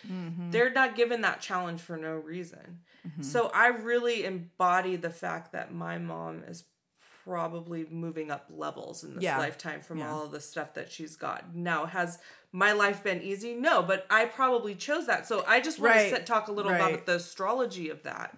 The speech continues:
Speaker 1: Okay.
Speaker 2: And, and in astrology, when I look at relationships with parents or whatever, or
Speaker 1: Mm-hmm.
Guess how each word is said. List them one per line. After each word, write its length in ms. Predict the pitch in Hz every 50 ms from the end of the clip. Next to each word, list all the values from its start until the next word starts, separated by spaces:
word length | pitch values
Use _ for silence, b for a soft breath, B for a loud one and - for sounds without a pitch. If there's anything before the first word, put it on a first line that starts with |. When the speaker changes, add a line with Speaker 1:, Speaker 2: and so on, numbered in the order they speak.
| - 180
Speaker 1:
Okay. 300 | 165 196 156 147 165 170 - -
Speaker 2:
And, 160 | - 202 214 -
and 240 | - 214 214 220
in 100 | 220 220
astrology, 920 | 220 220 214 220 - 247 262 269 277 285 285 233 240 226 214 202 196 185 - -
when 160 | 196 185 185
I 80 | 175
look 300 | 175 175 185 180 180 175
at 440 | 190 180 170 170 165 165 160 - - _ _ _ _ _ -
relationships 760 | 180 175 160 165 165 165 165 - 180 170 170 170 165 165 -
with 140 | 165 156 156 -
parents 500 | - 165 160 156 156 151 165 170 - 165
or 100 | 160 156
whatever, 500 | 156 156 156 156 151 156 156 151 156 147
or 360 | 151 151 151 147 147 - 156
Speaker 1:
Mm-hmm. 80 | 151